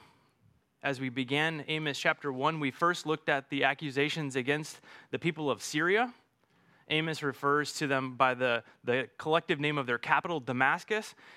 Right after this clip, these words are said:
and we learned about how Elisha told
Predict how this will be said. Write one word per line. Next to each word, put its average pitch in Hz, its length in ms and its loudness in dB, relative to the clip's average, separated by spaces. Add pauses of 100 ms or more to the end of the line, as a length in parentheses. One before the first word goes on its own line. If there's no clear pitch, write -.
(120)
and 156 160 2
we 151 100 2
learned 156 360 4
about 135 340 4
how 131 340 4 (1400)
Elisha 143 720 4
told 156 400 2